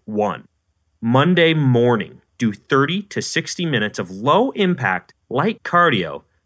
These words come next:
preferably on an empty stomach, like swimming, cycling, or elliptical trainer. And then Monday afternoon, do a body weight only workout circuit with three to four sets of ten to fifteen repetitions of push-ups,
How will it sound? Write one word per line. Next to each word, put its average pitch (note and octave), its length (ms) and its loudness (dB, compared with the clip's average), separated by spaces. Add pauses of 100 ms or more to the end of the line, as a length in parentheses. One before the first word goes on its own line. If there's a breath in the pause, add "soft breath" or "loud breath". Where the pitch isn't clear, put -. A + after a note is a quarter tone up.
preferably A3+ 460 0
on D#3 120 2
an C#3 140 0
empty C3+ 320 -6
stomach, - 480 -4 (140)
like G#2 180 -4
swimming, B2+ 480 0
cycling, A2+ 560 -2
or F#2+ 220 -4
elliptical A2 400 -4
trainer. F#2 480 -6 (480 soft breath)
And D#3 120 0
then E3+ 280 2
Monday F#3 420 0
afternoon, D3 800 0 (240 soft breath)
do G#3 140 0
a A3+ 60 2
body C3+ 500 0
weight A#2+ 320 -2 (100)
only A2+ 640 0
workout C3 480 0
circuit F#3+ 540 -4
with A#2+ 280 -12
three C#3 280 -2
to G#3+ 120 -4
four F3 240 -4
sets G2 440 -8
of F#2+ 240 -10
ten C3+ 300 -2
to D#3 100 -10
fifteen C3+ 440 -2
repetitions B2 800 -4 (260 loud breath)
of - 200 -10
push-ups, A#2+ 560 -4